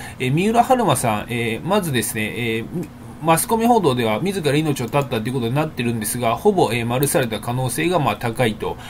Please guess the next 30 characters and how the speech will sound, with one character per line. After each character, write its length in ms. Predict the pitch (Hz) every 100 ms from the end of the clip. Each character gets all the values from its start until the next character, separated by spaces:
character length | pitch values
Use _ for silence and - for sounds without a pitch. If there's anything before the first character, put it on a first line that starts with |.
| - - -
で、 380 | 190 160 147 139
え 20 |
ー、 60 |
こ 100 | 151
の 180 | 170 156 - -
三 160 | 147 202
浦 140 | 233
春 180 | 247 269
馬 100 | 180
さ 140 | 123 117
ん 100 | 110
が、 220 | 104 104
ま 220 | 135 110
あ、 60 | 95
え 100 | 117
ー、 20 |
丸 220 | 120 147
さ 160 | 175 208
れ 100 | 160
た 120 | 208
っ 20 |
て 160 | 101 110
い 40 |
う 20 |
話 340 | 107 135 143 175
な 120 | 123
ん 120 | 104
で 80 | 107
す 140 | 113
が、 260 | 110 110 98